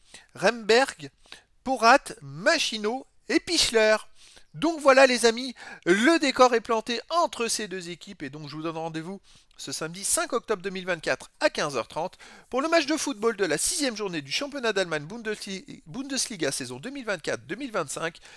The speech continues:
Le Bayer Leverkusen, quatrième du classement, reçoit Holstein Kiel, le dix-huitième. Voilà les amis, je vous dis à très bientôt pour une nouvelle vidéo.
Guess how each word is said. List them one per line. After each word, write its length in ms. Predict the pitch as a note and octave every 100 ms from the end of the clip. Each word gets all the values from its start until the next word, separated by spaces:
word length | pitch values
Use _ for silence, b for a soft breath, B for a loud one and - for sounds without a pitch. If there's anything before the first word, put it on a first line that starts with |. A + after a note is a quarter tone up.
| B -
Le 100 | C#3+
Bayer 280 | D3+ D3 C#3+
Leverkusen, 520 | C3+ - - - A2+
quatrième 380 | - - A3+ F#3
du 140 | D#3+
classement, 320 | - B2 D#3+
reçoit 260 | E3 C#3 B2
Holstein 340 | B2 - B2+
Kiel, 240 | A#2+ E3 F3 B B
le 140 | C#3+ D3
dix-huitième. 680 | - - F#4 B3+ A#3+ A#3+ B B B
Voilà 300 | - D#3 F#3
les 180 | G#3+ G#3
amis, 440 | G#3 G#3+ A3 G#3+ -
je 120 | - B2+
vous 80 |
dis 120 | C3 A#2+
à 40 |
très 140 | -
bientôt 480 | A2+ A2 - D#4 F4 - _
pour 180 | D#4 E4
une 100 | E4
nouvelle 240 | E4 E4+
vidéo. 580 | E4 E4 D#4+ B3+ B3+ C4